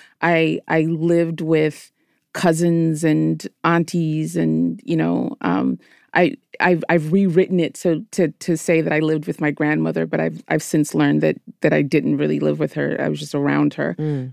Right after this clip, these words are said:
Speaker 1: Um, and, uh, I remember being so sad when my parents would visit, but I, I realized that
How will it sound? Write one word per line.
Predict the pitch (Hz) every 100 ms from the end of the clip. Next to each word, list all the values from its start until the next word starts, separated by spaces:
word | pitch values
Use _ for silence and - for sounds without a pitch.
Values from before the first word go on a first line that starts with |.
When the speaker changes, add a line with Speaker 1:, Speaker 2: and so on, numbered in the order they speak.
| -
Speaker 1:
Um, | 165 160 156 156 156 160 _ _ _ _ _ - - -
and, | 175 165 165
uh, | 156 156 - - _ _ _ _ _ _
I | 202
remember | 196 202 196 208 196
being | 180 185 180 185 175 175 - _
so | - - 180 190 202
sad | - - 147 160 165 170 170 -
when | 170 170 165 160 - - _ _ _ _ _ _ _ _ -
my | - 175 165 160 - _ _
parents | - 196 170 170 170 -
would | 170 156
visit, | 156 165 165 175 - _ _ _ _
but | 185
I, | 170 165 -
I |
realized | 175 175 180 170 165 165 160
that | 165 160